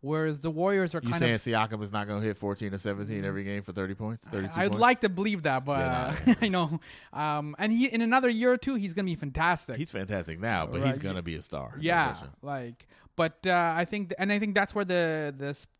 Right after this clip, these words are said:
Speaker 1: this finals is gonna be. It's like the Warriors are kinda like the neat freaks, really efficient, really strong, and then the Raptors are a little bit of, like, a messy room kind of thing.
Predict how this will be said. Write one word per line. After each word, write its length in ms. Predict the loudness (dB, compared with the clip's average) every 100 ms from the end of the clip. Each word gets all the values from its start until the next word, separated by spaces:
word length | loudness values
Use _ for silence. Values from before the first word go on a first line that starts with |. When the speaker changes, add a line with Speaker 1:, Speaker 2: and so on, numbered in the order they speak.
| -18
Speaker 1:
this 240 | -10 -10
finals 380 | -6 -4 -2 -4
is 100 | -6
gonna 220 | -4 -6
be. 180 | -6 -8
It's 180 | -8 -6
like 220 | -6 -4
the 80 | -6
Warriors 400 | -2 0 0 -2
are 80 | -6
kinda 200 | -4 -6
like 120 | -6
the 80 | -8
neat 200 | -10 -10
freaks, 420 | -4 -4 -6 -20 -20 _ -4
really 260 | -2 0
efficient, 440 | -2 -4 -6 -8 -8
really 220 | -8 -8
strong, 460 | -6 -4 -4 -4
and 120 | -6 -6
then 100 | -4
the 80 |
Raptors 380 | -2 -2 -2 -4
are 40 | -2
a 40 |
little 140 | -4
bit 120 | -4 -4
of, 160 | -6 -8
like, 240 | -8 -8
a 40 |
messy 320 | -6 -8 -6 -6
room 280 | -4 -4
kind 180 | -4 -6
of 80 | -6
thing. 320 | -6 -8 -10